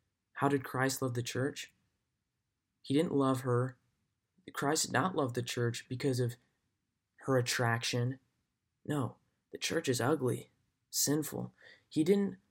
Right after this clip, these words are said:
love the church because she was good to him. No, the church was terrible, betrayed him, and blasphemed him all day.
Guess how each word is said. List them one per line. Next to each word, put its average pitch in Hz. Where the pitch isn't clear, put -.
love 139
the 139
church 131
because 123
she -
was 131
good 123
to 135
him. 139
No, 147
the -
church 185
was 127
terrible, 147
betrayed 147
him, 147
and 120
blasphemed 127
him 117
all 131
day. -